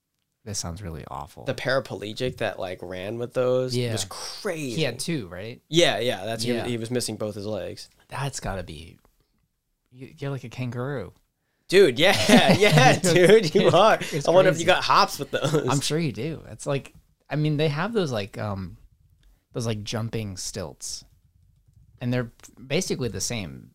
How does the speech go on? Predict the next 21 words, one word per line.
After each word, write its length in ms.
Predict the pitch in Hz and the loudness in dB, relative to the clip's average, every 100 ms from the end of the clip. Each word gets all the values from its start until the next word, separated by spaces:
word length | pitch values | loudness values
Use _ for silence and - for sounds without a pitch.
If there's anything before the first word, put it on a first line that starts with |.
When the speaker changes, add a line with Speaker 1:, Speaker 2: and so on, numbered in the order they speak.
| _ | _
Speaker 1:
look. 200 | 123 123 | -10 -10
Speaker 2:
But 120 | - | -10
Speaker 1:
look 180 | 107 127 | -4 2
Speaker 2:
those 200 | 156 180 | 4 4
Speaker 1:
and 80 | 127 | 2
Speaker 2:
are, 20 | |
like, 140 | 127 92 | 0 -2
Speaker 1:
feel. 80 | |
Speaker 2:
hydraulic. 680 | 92 98 82 90 - - - - | -4 -6 -8 -8 -8 -10 -10 0
Speaker 1:
Those 200 | 170 170 | 4 4
are 60 | |
hydraulic. 320 | 147 175 175 | 6 6 6
I 120 | 240 143 | 6 6
know, 240 | 143 123 | 4 2
Speaker 2:
<laughs> 40 | 107 | -4
Speaker 1:
but, 140 | 120 | -2
like, 100 | 147 | 4
Speaker 2:
Those 180 | 214 220 | 6 6
are, 60 | 180 | 6
Speaker 1:
you 80 | 160 | 6
know, 140 | 160 | 6